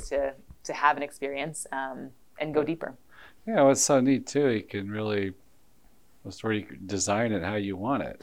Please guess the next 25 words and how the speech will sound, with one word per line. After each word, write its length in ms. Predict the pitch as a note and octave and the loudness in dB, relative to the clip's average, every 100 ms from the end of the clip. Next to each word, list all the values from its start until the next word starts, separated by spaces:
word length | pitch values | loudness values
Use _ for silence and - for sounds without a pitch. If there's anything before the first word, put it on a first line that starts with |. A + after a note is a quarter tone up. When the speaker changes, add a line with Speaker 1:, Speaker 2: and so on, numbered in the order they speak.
| - | -10
Speaker 1:
Mm-hmm. 160 | D#3 | -6
Speaker 2:
It 40 | D#3 | -4
could 80 | G#2+ | -4
be 120 | G#2 - - - - | -6 -10 -20 -20 -14
a 80 | G2+ | 0
radically 460 | G#2+ A#2+ A#2+ A2 | 6 6 4 -2
different 420 | G2 A2+ - G2+ | -2 -2 -2 -8
trip, 480 | - - A2+ G#2 - - - - - - | -6 -4 -2 -2 -6 -20 -20 -20 -20 -10
maybe 280 | G#2+ A2 G#2+ | -6 -2 -2
even 200 | G2+ G2+ | -4 -4
more 160 | G#2 G2+ | -4 -2
mission 440 | G2+ A2 - G#2 | -2 -2 -4 -6
oriented 600 | F#2+ G2 F#2+ F#2+ G2 F#2+ | -4 -6 -6 -6 -8 -8
the 80 | G2 | -6
Speaker 1:
That's 140 | F#2+ | -6
Speaker 2:
next 180 | G2+ - | -6 -8
Speaker 1:
right. 60 | - | -12
Speaker 2:
year 160 | F2+ E2+ | -12 -12
or 40 | |
something. 520 | F2 G2 - F#2 F2 F2+ | -16 -20 -18 -18 -18 -18
And, 300 | F#2 F#2+ F2 | -20 -18 -18
uh, 40 | F#2 - - - - | -18 -20 -20 -20 -14
Speaker 1:
Yeah. 300 | D#3+ D3+ C#3 A#2+ - - | -10 -10 -12 -18 -20 -20
Speaker 2:
yeah, 60 | A2+ G#2+ G2+ F#2 G#2+ C#3 D3 G#2+ | -18 -16 -18 -20 -20 -20 -12 -8
and 300 | G2+ G2 | -6 -8